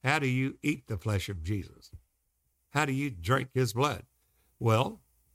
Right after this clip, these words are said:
how do you eat the flesh? In the volume book is written to me, "I come to do thy will, O God, for a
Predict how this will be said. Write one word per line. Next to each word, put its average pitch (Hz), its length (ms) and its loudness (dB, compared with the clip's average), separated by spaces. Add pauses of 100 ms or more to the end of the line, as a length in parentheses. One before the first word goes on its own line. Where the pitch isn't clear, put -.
(120)
how 113 100 4
do 120 60 4
you 139 100 4
eat 165 140 0
the 135 80 -4
flesh? - 440 -4 (1000)
In 127 160 4
the 113 80 2
volume 101 380 2
book 151 200 2
is 92 120 -4
written 113 160 0
to 110 40 -2
me, 131 120 4
"I 156 80 -2
come 127 200 -2
to 110 60 -4
do 123 140 2
thy 131 160 4
will, 143 220 2
O 120 80 4
God, 120 320 4
for 151 200 -2
a 156 240 2